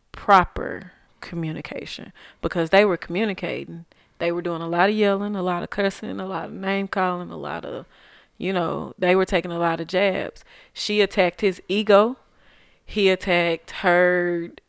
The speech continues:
demons, you know what I'm saying? So on certain levels, when you know what hurts the other person, you gonna go for the jugular. Like, you gonna go for what hurts them. So I think overall, like,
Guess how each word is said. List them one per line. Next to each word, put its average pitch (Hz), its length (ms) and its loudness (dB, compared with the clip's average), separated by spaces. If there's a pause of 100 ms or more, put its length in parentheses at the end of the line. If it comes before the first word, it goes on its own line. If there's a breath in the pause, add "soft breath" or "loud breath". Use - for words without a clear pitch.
(100)
demons, 208 720 0
you 208 160 2
know 196 140 6
what 196 80 4
I'm 196 120 2
saying? 202 460 2 (340 loud breath)
So 175 480 4
on 180 220 0
certain 190 340 0
levels, 202 500 0
when 180 220 -6
you 208 160 -4
know 196 320 2
what 180 300 2
hurts - 680 0 (920)
the 175 260 -2
other 185 280 4
person, 208 680 2
you 202 140 -6
gonna 180 260 -4
go 180 240 0
for 165 840 -6 (260)
the 165 140 -10
jugular. 165 600 -4
Like, 170 280 -6
you 190 100 -6
gonna 180 260 -6
go 180 180 0
for - 200 -8
what - 220 -4
hurts - 320 -6
them. - 300 -14 (420 loud breath)
So 165 440 -4
I 180 120 0
think 175 300 -6
overall, 170 760 -2
like, 156 420 -8